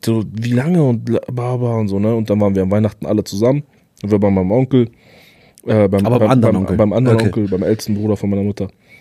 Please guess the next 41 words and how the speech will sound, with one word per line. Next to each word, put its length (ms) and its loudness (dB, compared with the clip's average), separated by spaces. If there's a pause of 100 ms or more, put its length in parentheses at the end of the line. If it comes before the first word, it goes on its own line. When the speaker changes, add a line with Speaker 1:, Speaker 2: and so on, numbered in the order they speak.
(600)
Speaker 1:
Und 140 0
das 80 0
ist 60 0
auch 80 4
der 160 2
mit 180 2
den, 240 2
mit 140 -4
den 80 -2
sechs 240 -2
Jungs, 320 0
meine 140 -2
Cousins 440 -2
und 80 -4
sowas 240 -4
so, 140 -4
das 140 -12
sind 100 -8
so 200 -8
wie 60 -6
meine 200 -4
Brüder 280 -4
eigentlich. 320 -10 (460)
Und 120 -4
wir 120 2
waren 180 2
da 240 6
und 180 2
Full 240 -2
House 300 0
und 140 -2
so 180 0
und 140 -2
dann 160 -2
war 160 -2
er 160 -4
auch 160 -2
dort, 320 -2
der 80 -2
andere 260 -2
Onkel. 420 -4